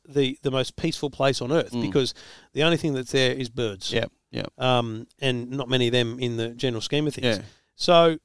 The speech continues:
Speaker 1: <clears throat> once you get your drone straight up in the air to fifty or a hundred and twenty
Speaker 2: Mm.
Speaker 1: meters or something and fly, even if there was hundreds of drones, mate, think about planes. Look at the
Speaker 2: Mm.
Speaker 1: flight radar and the number of planes around. You think, "Oh, too many planes." Nah,
Speaker 2: Yeah. No, of course.
Speaker 1: they're sweet.
Speaker 2: Yeah.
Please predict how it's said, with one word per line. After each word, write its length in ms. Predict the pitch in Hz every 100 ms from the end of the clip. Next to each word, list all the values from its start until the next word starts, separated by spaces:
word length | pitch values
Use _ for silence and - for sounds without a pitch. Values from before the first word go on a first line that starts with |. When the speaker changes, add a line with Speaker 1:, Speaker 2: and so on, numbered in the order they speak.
| -
Speaker 1:
<clears throat> 140 | -
once 220 | 202 247
you 60 | 202
get 180 | 208 220
your 80 | 202
drone 280 | 190 180
straight 320 | 165 - 196 175
up 140 | 165
in 100 | 151
the 140 | 139
air 120 | 147 143
to 200 | 147 123
fifty 300 | - 175 151
or 60 | 139
a 40 |
hundred 200 | 139 143
and 240 | 131 127 98
twenty 180 | 147
Speaker 2:
Mm. 40 | 131
Speaker 1:
meters 220 | 139 151
or 60 | 135
something 280 | 123 117 147 - _ _
and 120 | 131
fly, 460 | - 170 180 101 135 - _ _ _
even 280 | 247 262 240
if 160 | 247
there 160 | - 202
was 200 | 175 147
hundreds 540 | - - 254 254 220
of 80 | 170
drones, 320 | 127 139 117
mate, 120 | 180 214
think 140 | 285
about 180 | 262 240
planes. 360 | - 214 131 143
Look 120 | 240
at 60 |
the 80 | 233
Speaker 2:
Mm. 260 | 117 92 175
Speaker 1:
flight 280 | - 196 151
radar 280 | 151 170
and 80 | 127
the 40 | 135
number 140 | 151
of 60 | -
planes 320 | 160 190 160
around. 220 | 120 117
You 100 | 143
think, 220 | - 185
"Oh, 240 | 220 233 196
too 140 | -
many 120 | 196
planes." 300 | - 226 -
Nah, 120 | 233 139
Speaker 2:
Yeah. 180 | 113 196 -
No, 80 | 123
of 140 | 101
course. 180 | - 107
Speaker 1:
they're 100 | 196
sweet. 480 | 185 - 262 123 123
Speaker 2:
Yeah. 160 | 110